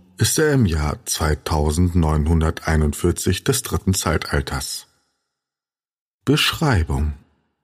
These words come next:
Smaug war einer der geflügelten Feuerdrachen.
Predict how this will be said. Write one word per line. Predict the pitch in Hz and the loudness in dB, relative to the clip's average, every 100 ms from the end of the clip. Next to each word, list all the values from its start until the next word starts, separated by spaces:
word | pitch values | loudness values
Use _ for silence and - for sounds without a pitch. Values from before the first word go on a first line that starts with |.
| _ _ _ _ _ _ | _ _ _ _ _ _
Smaug | - 107 117 165 - - | -4 0 0 0 -8 -6
war | 117 110 | -2 2
einer | 113 117 | 4 4
der | 127 139 | 2 0
geflügelten | - - 85 78 82 - | -2 0 2 2 0 0
Feuerdrachen. | 104 - 78 76 - 76 73 - | -2 0 2 0 -2 -4 -4 -6